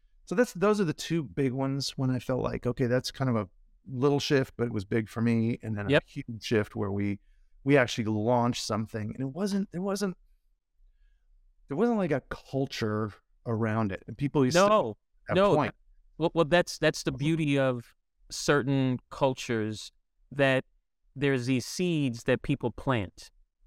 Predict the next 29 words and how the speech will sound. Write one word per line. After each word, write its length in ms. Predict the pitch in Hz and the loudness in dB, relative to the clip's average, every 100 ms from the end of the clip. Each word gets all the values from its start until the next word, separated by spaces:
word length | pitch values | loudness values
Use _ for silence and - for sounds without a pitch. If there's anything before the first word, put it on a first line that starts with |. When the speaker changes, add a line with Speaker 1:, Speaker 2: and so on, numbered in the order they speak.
| - | 0
Speaker 2:
right? 340 | 117 117 123 - _ - | 4 4 0 -8 _ -18
Because 360 | - 135 123 - | -4 -2 -2 2
I, 160 | 127 | 2
I 200 | 127 123 | 4 4
always 220 | 127 131 123 | 4 2 0
make 180 | 127 | -2
the 80 | - | -2
correlation 720 | - 131 123 123 123 127 120 - | -2 0 4 2 0 0 0 -2
to, 540 | - 120 117 113 107 - | -4 -2 0 -2 -6 -4
like, 160 | 113 | -6
a 40 | 107 | -6
farmer. 520 | - 120 120 104 85 - _ _ _ _ _ _ | -4 0 0 -2 -8 -14 _ _ _ _ _ _
Speaker 1:
Absolutely. 440 | 127 123 123 120 | 2 6 6 6
Speaker 2:
And, 180 | 120 117 - _ _ | 0 -4 -10 _ _
you 160 | 123 123 | -2 2
know, 400 | 123 123 120 120 | 2 4 2 0
it's 380 | - 120 - - - | -2 -4 -4 -12 -12
how 300 | - 143 151 | -2 2 2
these 220 | 135 131 | 0 -2
seeds 320 | - 131 123 | -2 -2 0
are 80 | 120 | 0
watered 580 | 113 127 147 113 104 101 _ | -2 2 2 2 0 -4 _
that 400 | 117 123 95 104 | 0 0 0 0
then 260 | 123 127 113 | 2 2 2
blossom 680 | 117 120 123 - 110 107 92 | 2 4 4 0 -4 -4 -4
into 300 | 113 107 117 | -6 -4 -2
these 180 | 110 107 | -2 -2
amazing 460 | 107 110 107 104 | 0 0 0 -4
things. 500 | 98 117 101 90 - | -2 -4 -4 -6 -12